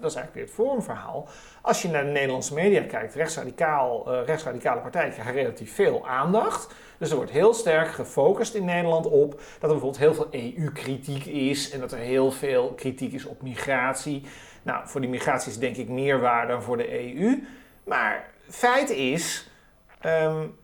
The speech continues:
dat dat eigenlijk, dat die, nou ja, d-, dus aan de ene kant hoor je die kritiek heel veel. Je kunt je afvragen of mensen daar echt zo enorm fundamenteel, of mensen nou in Nederland allemaal massaal de E U uit willen. Nou, dat willen ze helemaal niet.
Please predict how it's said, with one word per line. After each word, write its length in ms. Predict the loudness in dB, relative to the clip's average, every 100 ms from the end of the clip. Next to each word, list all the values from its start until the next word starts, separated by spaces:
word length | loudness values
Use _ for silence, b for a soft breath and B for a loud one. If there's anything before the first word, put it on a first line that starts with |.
| _ _ _ _ _ _ 0
dat 260 | 4 4 2
dat 220 | 0 0
eigenlijk, 560 | 2 4 4 0 0 0
dat 200 | 0 0
die, 220 | -8 -8
nou 120 | -4
ja, 180 | -2 -2 -4 -4
d-, 20 |
dus 180 | -2 -2
aan 160 | 4
de 60 | 6
ene 100 | 6
kant 140 | 4
hoor 120 | 6
je 60 | 4
die 100 | 4
kritiek 320 | -2 0 0
heel 220 | 4 2
veel. 280 | 4 2 2 B B
Je 80 | 0
kunt 200 | 2 2
je 80 | 4
afvragen 460 | 4 4 4 4 2
of 80 |
mensen 320 | 2 2 2 4
daar 180 | 4
echt 200 | 4 -2
zo 220 | 2 4 4
enorm 420 | 2 2 2 0
fundamenteel, 540 | -2 0 0 0 0
of 100 | 0
mensen 280 | 0 -2 -2
nou 120 | -2
in 60 | 0
Nederland 340 | 0 2 0
allemaal 320 | 0 -2 -2 -2
massaal 400 | 0 2 2 2
de 160 | 2 0
E 80 | 2
U 180 | 4 4
uit 160 | 4 2
willen. 240 | -4 -4
Nou, 140 | -4
dat 100 | -4
willen 220 | -4 -4 -4
ze 100 | -2
helemaal 440 | -2 -2 -2 -2
niet. 160 | -4